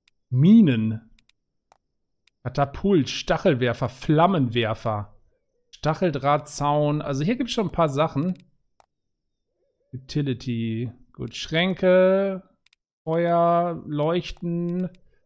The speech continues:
Möbel gibt's, Teppich kann man sogar, genau, alles, was man zum Survivalen braucht. Vor allen Dingen Teppich brauche ich da. Bauernhof, Küchentisch, Werkbank, Equipment, Ausrüstungsfertigung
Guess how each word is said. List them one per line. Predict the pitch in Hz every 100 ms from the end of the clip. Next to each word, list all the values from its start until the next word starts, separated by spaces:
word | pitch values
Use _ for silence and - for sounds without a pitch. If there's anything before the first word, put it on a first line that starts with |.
| _ _ _ _ _ _ _ _ _ _ _ 147
Möbel | 156 196 226 196 202 202 202 202 170
gibt's, | 196 196 - -
Teppich | - 185 185 185 175 -
kann | - 165
man | 160
sogar, | 156 156 156 156 160 156 - - _ _
genau, | 131 131 127
alles, | 110 160 143
was | 160 156
man | 151
zum | 135 156
Survivalen | 143 - 147 127 147 143 139
braucht. | 127 135 139 135 127
Vor | - 135
allen | 143
Dingen | 156 135
Teppich | - 151 120 -
brauche | 117 117
ich | 113
da. | - 113 104 - _ _ -
Bauernhof, | 107 127 160 135 127 123 135 135 135 - - - _ _ _ _ _ _ _ _ _ _ _
Küchentisch, | 185 - 156 - 160 165 - - - - - _ _ _ _ _ _ _
Werkbank, | 151 165 165 - 151 151 147 135
Equipment, | 131 - 190 190 165 165 -
Ausrüstungsfertigung | 175 175 170 156 - 151 151 151 - 160 151 160 139 147 151 147